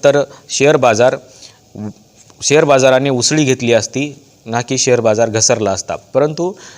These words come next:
कालच्या बजेटमध्ये मात्र शेअर बाजार घसरलेला आपल्याला पाहायला मिळतो.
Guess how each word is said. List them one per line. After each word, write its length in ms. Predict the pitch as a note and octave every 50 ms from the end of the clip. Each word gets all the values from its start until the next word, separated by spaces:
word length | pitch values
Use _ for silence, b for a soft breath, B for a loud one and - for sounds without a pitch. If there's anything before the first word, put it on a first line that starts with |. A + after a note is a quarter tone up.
| B B B -
कालच्या 320 | - B2+ C3+ C#3+ - F#3+ F#3+
बजेटमध्ये 540 | D#3+ D3 C3 C3+ C3 B2 B2 A#2+ A#2 A#2+ A2+
मात्र 300 | A2 G#2+ F#2+ - B2 C3+ C3+
शेअर 260 | - - B2+ C3 C3+
बाजार 320 | B2 A2+ A2 G#2+ A#2+ B2 A#2
घसरलेला 520 | G#2+ A#2 G#2 - C3+ B2+ A#2+ G#2+ G#2 G#2
आपल्याला 260 | G2+ G2+ A2 G#2 A2
पाहायला 360 | A2 - A2 G2 F#2+ F#2 F#2 F2+
मिळतो. 360 | F2+ F2 F2 E2+ - -